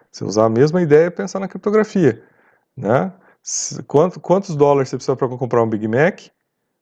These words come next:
né? Quantos dólares você precisa pra comprar um Bitcoin? Aí você avalia o nível da inflação, né, gente? Então, nesse caso aqui, ele tem razão em apresentar essa ideia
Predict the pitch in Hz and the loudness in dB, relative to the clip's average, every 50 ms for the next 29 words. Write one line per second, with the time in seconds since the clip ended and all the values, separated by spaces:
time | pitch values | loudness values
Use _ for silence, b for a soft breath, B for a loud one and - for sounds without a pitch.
0 | _ - 113 135 175 175 175 - - - - - - 151 131 120 113 - 131 117 | _ -2 0 0 0 0 0 -2 -4 -4 0 2 2 4 4 2 -2 -6 -10 -8
1 | - 123 113 123 113 117 117 113 117 113 104 98 - - - - 101 95 87 - | -8 -6 -4 -4 -4 -4 -4 -2 0 0 0 -2 -6 -12 -10 -8 -6 -6 -8 -10
2 | _ _ _ _ _ _ _ _ _ _ _ _ _ _ _ _ _ _ _ _ | _ _ _ _ _ _ _ _ _ _ _ _ _ _ _ _ _ _ _ _
3 | _ _ _ _ _ _ - 101 92 95 101 113 120 - - 139 156 185 220 196 | _ _ _ _ _ _ -6 -2 0 0 0 0 0 2 2 2 2 4 2 2
4 | 165 147 151 170 202 233 - _ _ - 185 196 208 185 156 151 147 151 151 160 | 4 4 4 2 2 -2 -8 _ _ -6 -2 0 2 2 2 4 4 4 2 2
5 | 160 - 190 185 - - 156 139 135 - _ _ _ _ _ _ _ _ - 120 | 2 0 -2 -2 0 0 0 0 -2 -4 _ _ _ _ _ _ _ _ -12 -6
6 | 101 107 131 160 185 160 - 87 - - - _ b b b b b _ - - | -2 0 2 2 2 0 -2 -4 -8 -14 -20 _ b b b b b _ 0 2
7 | 147 156 165 160 - - - - 151 151 147 143 147 - 156 147 156 - 160 156 | 2 2 2 0 -2 -4 -2 0 0 0 0 -2 -6 -10 -10 -10 -8 -8 -8 -6
8 | 170 165 147 135 135 135 135 135 - 135 135 139 135 - 131 123 - - 156 165 | -6 -4 -2 -2 0 0 0 0 0 0 0 0 2 2 0 2 2 0 0 0
9 | 147 123 117 113 113 123 139 - | 2 4 6 6 6 4 2 0